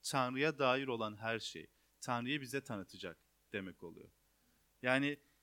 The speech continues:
İsa Mesih'in dediği gibi bunlar oldu. Yani İsa Mesih son akşam yemeğinde bunlardan bahsetti. Ve sonrasında ne oldu? Çarmıha gerildi. Çarmıha gerildikten sonra bizim günahlarımız için öldü. Sonra dirildi.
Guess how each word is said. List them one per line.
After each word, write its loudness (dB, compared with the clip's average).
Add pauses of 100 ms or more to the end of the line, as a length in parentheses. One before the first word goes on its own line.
(140)
İsa 4
Mesih'in 2 (180)
dediği 0
gibi -2
bunlar -4
oldu. -2 (760)
Yani -4
İsa 2
Mesih -4
son -2
akşam -2
yemeğinde -6
bunlardan -4
bahsetti. -6 (640)
Ve -2
sonrasında -2
ne -4
oldu? -2
Çarmıha 4
gerildi. -2 (400)
Çarmıha 4
gerildikten 0
sonra 0
bizim -4
günahlarımız -2
için -4
öldü. -2
Sonra -2
dirildi. -2